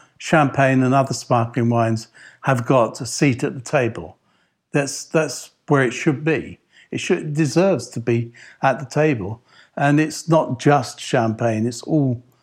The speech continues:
sparkling wines. And s-, other sparkling wines than champagne had a bad reputation because up until,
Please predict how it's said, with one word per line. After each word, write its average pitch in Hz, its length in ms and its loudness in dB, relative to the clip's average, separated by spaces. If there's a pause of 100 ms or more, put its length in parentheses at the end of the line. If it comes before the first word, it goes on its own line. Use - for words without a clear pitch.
(200)
sparkling 120 520 -2
wines. 117 240 0
And 120 160 -4 (340)
s-, - 220 -18 (220)
other 175 240 2
sparkling 147 560 2
wines 131 260 2
than 127 220 2
champagne 127 840 0 (400)
had 143 380 2
a - 220 -2
bad 143 420 2
reputation 123 880 0
because 123 580 -2 (1040)
up - 180 -2
until, 127 600 0